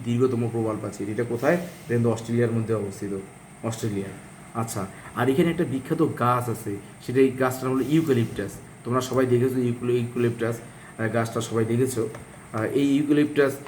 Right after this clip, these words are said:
গাছ সব থেকে বেশি দেখা যায় কিন্তু কোথায়? সেটা কিন্তু অস্ট্রেলিয়াতে দেখা যায়। ওকে, মানে ওশেনিয়া মহাদেশে। আর কোন পাখি উটের মতো দৌড়ায়? উট, উটের মতো দৌড়ায়, সেটা হলো কি? এমু পাখি। ওকে,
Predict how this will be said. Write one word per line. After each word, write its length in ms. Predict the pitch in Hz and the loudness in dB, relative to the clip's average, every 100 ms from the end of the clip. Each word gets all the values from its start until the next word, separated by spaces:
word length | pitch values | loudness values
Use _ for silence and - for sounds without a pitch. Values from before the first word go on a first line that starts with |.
| - - | -14 -4
গাছ 520 | 120 131 120 - - - | 2 4 2 -6 -14 -6
সব 240 | 131 - | -4 -2
থেকে 120 | 135 | 2
বেশি 180 | 131 127 | 2 4
দেখা 240 | 117 113 117 | 0 2 2
যায় 140 | 120 | 0
কিন্তু 300 | 117 117 120 | 0 -2 -2
কোথায়? 340 | 117 117 175 190 - - | -2 2 2 2 -6 -8
সেটা 160 | 113 117 | -4 -2
কিন্তু 180 | 113 | 0
অস্ট্রেলিয়াতে 500 | 110 - 110 104 101 | -2 -2 -6 -4 -4
দেখা 200 | 98 92 | -6 -8
যায়। 180 | 98 101 92 - - - 117 | -10 -10 -14 -16 -20 -8 -2
ওকে, 180 | 117 | 2
মানে 220 | 113 110 113 | 4 4 2
ওশেনিয়া 440 | 117 135 117 110 | 2 2 2 0
মহাদেশে। 420 | 101 98 95 95 92 - - - - | -4 -4 -6 -8 -10 -12 -20 -12 -2
আর 160 | 113 113 - - - - - - | -2 -2 -8 -18 -20 -20 -20 4
কোন 300 | 180 214 214 | 8 8 6
পাখি 400 | - 175 - 196 - | 2 0 0 -4 -2
উটের 340 | 160 151 190 165 | -4 6 6 6
মতো 240 | 147 139 | 4 0
দৌড়ায়? 340 | 117 110 98 92 - - - _ _ - - - | 0 -2 -2 -8 -16 -20 -20 _ _ -20 -16 2
উট, 300 | 160 180 - - - | 4 4 0 -12 -8
উটের 240 | 131 131 139 | -2 2 4
মতো 160 | 131 | 2
দৌড়ায়, 220 | 104 104 - | 0 -2 -2
সেটা 180 | 117 | 0
হলো 140 | 117 117 | 2 2
কি? 140 | 170 196 - - - | 0 -4 -6 -8 0
এমু 220 | 127 120 - | 4 4 2
পাখি। 260 | 98 92 90 - - - - - - - - - - - - - 143 | -4 -6 -12 -14 -20 -20 -20 -20 -20 -20 -20 -20 -20 -20 -20 -10 -4
ওকে, 260 | 143 131 | 4 4